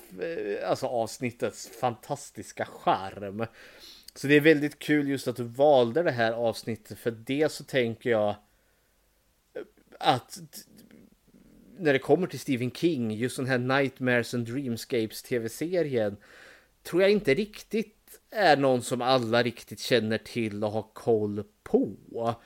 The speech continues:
Eh, för jag tänker sätta, vi, vi har mitt stake här, att just den här T V-serien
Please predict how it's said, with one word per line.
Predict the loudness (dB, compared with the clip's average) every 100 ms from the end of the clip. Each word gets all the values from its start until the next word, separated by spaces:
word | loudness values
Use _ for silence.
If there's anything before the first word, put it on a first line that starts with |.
| -20 -20 -20 _ _ _
Eh, | 8 10 10 8 6 -6 -20 -6
för | 2
jag | 4 4
tänker | 2 -2 0
sätta, | 0 2 4 6 6 4 0 -8 -10
vi, | -4 -2
vi | 2 4
har | 4
mitt | 4 -2
stake | 2 6 6 4 -2
här, | 0 2 0
att | -2
just | -2 -2 -2
den | -4
här | 2 2 2
T | 0 0 0
V-serien | 0 -4 -4 0 2 2 2 0 -2 -6